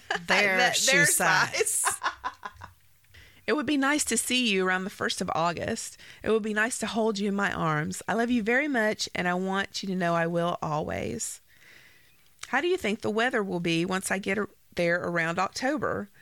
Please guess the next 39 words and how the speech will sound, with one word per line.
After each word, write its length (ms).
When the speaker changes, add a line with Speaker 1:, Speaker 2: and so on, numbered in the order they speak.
Speaker 1:
I 80
hope 180
it's 220
nice 260
so 120
we 60
can 140
spend 260
some 160
time 600
taking 320
walks 340
in 100
the 80
woods. 540
I 140
love 260
you. 840
Well, 360
we'll 180
close 380
this 280
letter 480
as 200
to 120
let 360
you 180
get 360
busy 460
and 200
do 200
what 140
you 140
have 240
to 100
do 240
around 300
the 80
house. 600